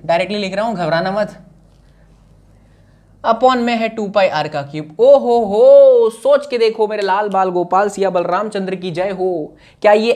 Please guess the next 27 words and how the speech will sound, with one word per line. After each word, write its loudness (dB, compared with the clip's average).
एन 0
टू -4
एल -4
is -14
capital -4
N, -6
that 0
is -2
the 0
total 0
number -2
of -2
tons? -4
अरे -2
गजब -2
सर -4
जी, -4
ये -4
आ 2
गया -4
B -4
is -6
equal -6
to -6
mu -6
naught -4
capital -2